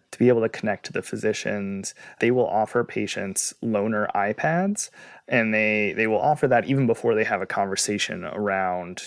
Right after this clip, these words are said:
you know, if that patient has broadband access or not. So they're really trying to, you know, not make assumptions about who does or who doesn't, not make assumptions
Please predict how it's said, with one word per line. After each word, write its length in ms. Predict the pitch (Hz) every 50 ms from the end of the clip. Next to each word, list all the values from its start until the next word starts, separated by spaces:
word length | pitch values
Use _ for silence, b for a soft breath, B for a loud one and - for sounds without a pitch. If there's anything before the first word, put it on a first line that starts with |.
| - - -
you 80 | - 101
know, 160 | 92 92 - - - - _ _ _
if 380 | - 117 110 107 110 - - -
that 360 | 113 107 98 101 101 - _ _ _
patient 380 | - 117 104 95 - - 95 101
has 160 | 101 104 92
broadband 500 | - - 92 95 98 92 95 98 98 87
access 480 | 92 92 92 98 - - - - - -
or 60 | -
not. 340 | 95 104 90 95 117 143 147
So 100 | - 139
they're 120 | 120 110
really 260 | 110 131 151 151 143
trying 440 | 120 - - 110 107 107 101 104 101
to, 420 | - - 110 104 101 98 92 95 B B B B B B B B B B
you 100 | - 110
know, 120 | 92 82 - -
not 160 | 120 107 98
make 200 | 98 95 98 -
assumptions 560 | - - - - 156 151 - - 143 139 131
about 220 | 117 - 92 90 -
who 100 | - -
does 340 | 92 101 98 98 95 - -
or 120 | 87 -
who 80 | - - - -
doesn't, 720 | - - 101 139 139 135 131 131 123 120 - - - - - -
not 260 | 110 113 107 - 95
make 400 | 113 110 107 101 98 - - B B B B B B B -
assumptions 840 | 120 - - 120 110 107 - - 110 104 104 98 101 101 - -